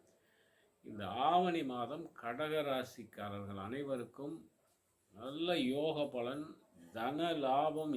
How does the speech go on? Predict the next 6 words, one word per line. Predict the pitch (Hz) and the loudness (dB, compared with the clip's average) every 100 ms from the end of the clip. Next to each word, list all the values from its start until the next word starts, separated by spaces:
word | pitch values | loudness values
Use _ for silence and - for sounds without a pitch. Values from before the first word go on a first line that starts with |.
| 120 | 0
எதிர்பாராத | 139 139 139 131 131 123 120 | -2 -6 -2 0 0 0 0
அளவிலே | 123 123 127 135 135 | 0 -2 -2 -4 -6
கிடைக்கக்கூடிய | 107 107 101 110 - 107 101 98 92 | -8 -8 -8 -12 -12 -8 -4 -2 -2
அமைப்பு, | 98 107 101 110 135 151 - _ _ _ _ _ - 101 123 | -4 -4 -6 -4 -4 -4 -8 _ _ _ _ _ -12 -8 -4
ஆடை | 143 156 156 160 139 120 127 | -2 0 0 0 0 2 4
ஆபரணம் | 143 139 135 127 143 151 | 4 4 2 0 -2 -4